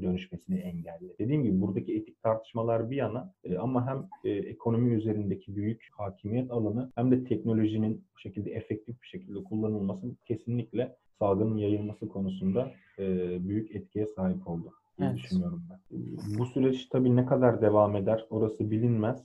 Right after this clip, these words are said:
Speaker 1: Ama benim öngörüm Amerika-Çin ilişkileri açısından Amerika'nın henüz, belki ileride başka değişir mi, yanlışlanır mı bu görüşüm bilmiyorum ama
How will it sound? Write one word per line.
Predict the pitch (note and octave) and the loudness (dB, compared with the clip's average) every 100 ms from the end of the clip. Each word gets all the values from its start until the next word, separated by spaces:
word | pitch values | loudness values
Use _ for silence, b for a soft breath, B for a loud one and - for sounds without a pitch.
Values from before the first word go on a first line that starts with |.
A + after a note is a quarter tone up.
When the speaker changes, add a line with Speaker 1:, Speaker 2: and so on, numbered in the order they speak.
| _ | _
Speaker 1:
Ama | C3 C3+ B2+ | 2 6 8
benim | B2+ C3 | 8 8
öngörüm | B2+ B2+ B2 A2+ A#2 - | 8 8 8 6 4 2
Amerika-Çin | A2+ C3 B2+ B2 - B2+ | 6 6 6 2 4 4
ilişkileri | G#2+ G2 - G2 G2 | 4 2 2 2 2
açısından | F#2+ F#2 - G2+ G2 A#2+ - _ A#2 | -2 -6 -10 -6 -2 -2 -4 _ 0
Amerika'nın | A2+ B2 B2+ B2 A#2 A#2 - | 4 4 2 2 2 2 -4
henüz, | - B2 B2+ A2 - - - | 4 6 6 4 2 -10 -10
belki | F2+ - | -10 -8
ileride | G#2 G#2 G2+ G2+ F#2+ | -4 0 2 2 0
başka | G2 - F#2+ | 0 0 2
değişir | F#2+ F#2+ - G2 | 4 4 2 2
mi, | F#2+ | 6
yanlışlanır | F#2 F#2 F#2+ - F#2+ G2+ | 8 6 4 2 0 2
mı | G2 F#2 | 4 4
bu | |
görüşüm | F#2 E2+ - F2+ | 4 0 0 -2
bilmiyorum | G#2 A2 F#2+ G2+ | 0 0 0 0
ama | B2+ G#2+ | -2 -4